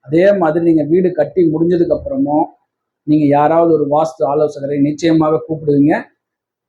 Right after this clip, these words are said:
ஆ, இது என்னுடைய அனுபவம். அதுக்கப்புறம் அவரை கூப்பிட்டு காமிச்சு, "இதெல்லாம் தவறுங்க, இதெல்லாம் வேணாங்க,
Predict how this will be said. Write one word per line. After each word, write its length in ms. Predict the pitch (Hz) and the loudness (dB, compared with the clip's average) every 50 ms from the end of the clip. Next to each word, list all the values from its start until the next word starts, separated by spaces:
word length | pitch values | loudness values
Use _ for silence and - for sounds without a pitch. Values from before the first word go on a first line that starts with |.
| _ _ | _ _
ஆ, 420 | 139 135 135 135 131 131 127 127 123 127 139 - _ _ _ _ - | -10 -8 -8 -8 -8 -10 -12 -12 -10 -12 -12 -12 _ _ _ _ -8
இது 360 | 165 156 160 160 156 160 156 | -2 -2 0 2 2 2 2
என்னுடைய 480 | 156 160 156 156 151 151 151 151 143 143 | 4 4 2 2 2 2 2 4 2 4
அனுபவம். 520 | 151 175 170 156 151 143 131 131 - - _ _ _ _ _ _ _ _ _ _ _ _ _ _ _ _ _ _ _ _ _ _ _ _ | 2 2 2 2 0 0 -2 -4 -8 -14 _ _ _ _ _ _ _ _ _ _ _ _ _ _ _ _ _ _ _ _ _ _ _ _
அதுக்கப்புறம் 800 | _ 180 185 185 180 170 180 185 190 196 214 208 202 196 196 185 | _ 0 0 2 2 0 0 0 0 0 2 2 4 4 4 4
அவரை 320 | 180 180 180 180 180 175 175 | 4 4 4 2 0 0 0
கூப்பிட்டு 480 | 185 190 180 180 - 190 180 - 180 | -2 -2 -2 0 -2 -2 -2 0 0
காமிச்சு, 300 | 175 180 185 180 180 - | 0 0 0 -2 -2 0
"இதெல்லாம் 480 | 185 185 175 165 170 170 175 180 180 - | 2 2 4 4 4 4 4 2 2 2
தவறுங்க, 460 | - 170 170 180 180 175 170 170 170 175 | 0 0 2 2 0 0 0 0 0 0
இதெல்லாம் 360 | 170 165 160 165 170 170 165 | -2 -2 0 0 0 2 2
வேணாங்க, 380 | 170 170 170 170 165 160 160 | 0 2 2 2 2 2 2